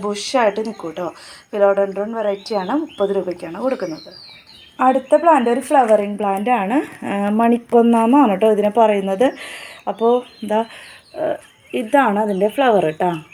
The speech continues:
മണിക്കൊന്ന, മണിക്കൊന്ന ഉണ്ടല്ലേ, ഇങ്ങനെ കൊല കൊലയായിട്ട് നിറയെ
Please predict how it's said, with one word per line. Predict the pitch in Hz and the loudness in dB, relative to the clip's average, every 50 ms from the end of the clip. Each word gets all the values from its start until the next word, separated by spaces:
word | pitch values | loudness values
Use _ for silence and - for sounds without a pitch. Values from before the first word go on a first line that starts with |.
| 208 208 | -6 -4
മണിക്കൊന്ന, | 208 202 202 202 - - - 208 196 196 190 190 185 190 226 247 - _ - - 208 | -2 -2 -2 -4 -4 -2 0 0 2 2 0 -4 -4 -6 -6 -10 -14 _ -12 -8 -6
മണിക്കൊന്ന | 202 202 202 202 - 196 185 175 175 - - _ _ _ _ _ - - _ _ _ _ _ _ _ _ - | -4 -4 -6 -4 -4 -4 -4 -4 -6 -8 -10 _ _ _ _ _ -20 -20 _ _ _ _ _ _ _ _ -16
ഉണ്ടല്ലേ, | 196 190 185 180 170 165 156 - - - | -12 -10 -10 -8 -10 -10 -12 -12 -10 -6
ഇങ്ങനെ | 202 202 208 214 208 | -4 -2 -2 0 2
കൊല | 247 233 233 247 240 | 2 4 4 4 4
കൊലയായിട്ട് | 254 233 226 220 214 208 202 196 196 202 226 240 240 269 294 302 277 | 4 4 4 6 6 6 4 4 4 2 2 0 0 -2 0 0 2
നിറയെ | 220 196 196 185 196 214 | 2 2 4 4 4 4